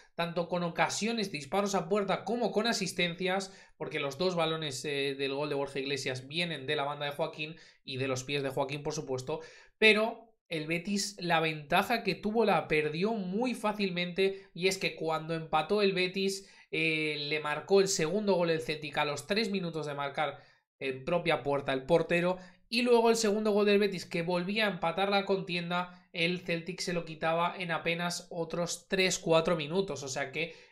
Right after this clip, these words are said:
el Celtic estuvo casi por encima del marcador durante todo el partido, ya que el primer gol lo marcaron en el minuto tres. La defensa no estaba del todo bien del Betis, estaba descentrada. Si se hubieran jugado el pase,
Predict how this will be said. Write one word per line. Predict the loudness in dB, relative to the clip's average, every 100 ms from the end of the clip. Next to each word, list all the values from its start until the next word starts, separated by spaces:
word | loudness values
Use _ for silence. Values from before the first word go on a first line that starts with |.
| -10
el | -6
Celtic | -2 -2 -4 -8
estuvo | -6 -4 -2 -4 -2
casi | 2 4 4 0
por | -2 -2
encima | -4 -6 -6 -2 -2
del | 0
marcador | 0 0 0 0 -2 -8 -20
durante | -6 -2 -2 0
todo | 2 2
el |
partido, | 0 -2 -2 -2
ya | -2
que | -2
el | -6
primer | -6 -4
gol | -2 -2
lo |
marcaron | -2 -2 -4 -2
en | -4
el | -4
minuto | -6 -6 -6
tres. | -6 -6 -6 -8 -10 -14 -12 -12 -16 -14 -2
La | 2
defensa | 2 2 0 -2
no | 0 4
estaba | 4 4 4 6 6
del | 4 2
todo | 0 0 0
bien | -2 -2
del | -2 -2
Betis, | -2 -4 -6
estaba | -4 0 2
descentrada. | 2 0 -2 0 2 4
Si | 2 -2 -6
se | -6 -4
hubieran | 0 0
jugado | 2 2 2
el | 2
pase, | -2 -2 -6